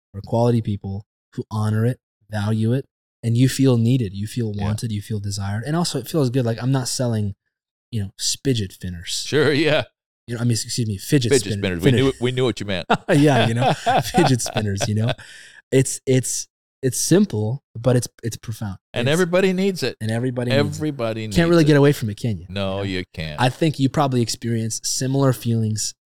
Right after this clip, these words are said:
Speaker 1: doing the contracting, doing the carpentry,
Speaker 2: Yep, ab-,
Speaker 1: doing the
Speaker 2: absolutely.
Speaker 1: blacksmithing,
Speaker 2: Yeah.
Speaker 1: you know, building a home for somebody
Speaker 2: Everybody
Speaker 1: must be
Speaker 2: needs it.
Speaker 1: very rewarding,
Speaker 2: Everybody needs
Speaker 1: you know?
Speaker 2: it. Yeah.
Speaker 1: And you also, I'm sure, have dealt with the flip side of it too, you know?
Speaker 2: Oh, yeah. Yeah,
Speaker 1: Better
Speaker 2: that
Speaker 1: not to talk about it, probably.
Speaker 2: Better not to talk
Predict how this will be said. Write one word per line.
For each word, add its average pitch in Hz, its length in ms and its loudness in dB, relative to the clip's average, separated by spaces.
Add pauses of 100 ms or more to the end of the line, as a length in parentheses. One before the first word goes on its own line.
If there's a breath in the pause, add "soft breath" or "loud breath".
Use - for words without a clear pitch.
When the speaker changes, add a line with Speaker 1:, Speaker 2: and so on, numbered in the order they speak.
Speaker 1:
doing 135 280 6
the 131 80 6
contracting, 107 720 -2
doing 127 280 4
the 117 80 4
carpentry, 107 460 -4
Speaker 2:
Yep, 107 80 -2 (100)
ab-, - 60 0
Speaker 1:
doing 127 200 2
the 127 80 4
Speaker 2:
absolutely. 110 460 0
Speaker 1:
blacksmithing, 101 300 -8 (220)
Speaker 2:
Yeah. 98 180 -2
Speaker 1:
you 110 60 -2
know, 104 120 -2
building 123 420 0
a 110 60 -2
home 110 200 -2
for - 160 -8
somebody 98 500 -6
Speaker 2:
Everybody 98 360 0
Speaker 1:
must 110 60 -2
be 139 100 0
Speaker 2:
needs 143 140 -2
it. 110 40 2
Speaker 1:
very 110 200 4
rewarding, 104 720 0
Speaker 2:
Everybody 104 420 -8
needs 104 240 -6
Speaker 1:
you 101 60 -2
know? 104 180 -2 (100)
Speaker 2:
it. 113 60 -8
Yeah. 113 100 0
Speaker 1:
And 110 180 0
you 113 220 4
also, 123 260 0
I'm 107 100 0
sure, - 180 -4
have 107 120 -2
dealt 113 180 -4
with 113 120 -2
the 110 80 -6
flip 123 220 -6
side 110 200 -4
of 104 60 -4
it 101 80 -8
too, 113 240 -6
you 101 120 -14
know? 101 100 -10
Speaker 2:
Oh, 107 240 -2
yeah. 85 600 -2 (360)
Yeah, 101 220 -4
Speaker 1:
Better 147 160 6
Speaker 2:
that 143 40 2
Speaker 1:
not 139 200 0
to 120 80 -4
talk 113 260 -2
about 87 240 -10
it, 98 100 -14
probably. 107 220 -2
Speaker 2:
Better 151 220 2
not 120 260 -4
to 123 60 -14
talk 78 260 -8